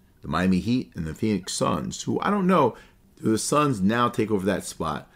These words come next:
that was once occupied by the Utah Jazz?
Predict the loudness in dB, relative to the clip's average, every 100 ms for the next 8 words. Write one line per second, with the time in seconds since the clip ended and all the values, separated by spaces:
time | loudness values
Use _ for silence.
0 | _ -8 -6 0 0 0 -4 -4 -4 -4
1 | -6 -4 -6 -8 -14 -20 -20 -20 -2 2
2 | 2 2 2 0 0 -2 -4 -6 -10 -14
3 | -14